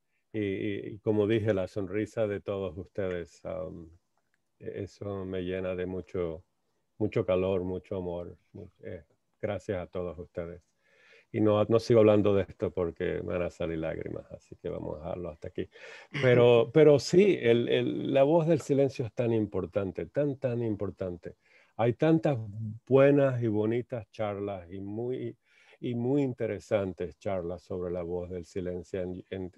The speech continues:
Speaker 1: silencio en YouTube, hay muchos libros y, y esto es una contribución más, ¿verdad? Y como les dije anteriormente, el que está interesado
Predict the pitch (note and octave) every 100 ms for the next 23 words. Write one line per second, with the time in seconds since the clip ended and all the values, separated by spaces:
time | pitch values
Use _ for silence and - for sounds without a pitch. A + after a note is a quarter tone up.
0 | _ - - G2+ F#2+ F2+ - F2+ F2+ F2
1 | - C3+ B2+ G#2 F2+ F2 F2+ E2 D#2+ G2
2 | A#2 A2 G#2+ G2 _ _ _ _ _ _
3 | _ G#2+ G#2 G#2 G2 F#2+ - - _ -
4 | A#2+ A2+ A2+ - A#2+ B2 A2+ G#2 G#2+ G2
5 | - F#2+ F2+ - F#2 E2+ E2+ D#2 C#2+ E2
6 | E2+ G2 A#2 _ _ _ _ A2+ G2+ A#2
7 | A2 G2+ G#2 F#2 A2+ A#2 A#2+ A2+ G#2 -
8 | F#2+ G2 G#2 G#2 G#2+ A#2+ C#3+ D3 C#3+ B2
9 | F#2 - F#2+ F#2 G2 F#2 - G#2+ G#2 A2+
10 | A#2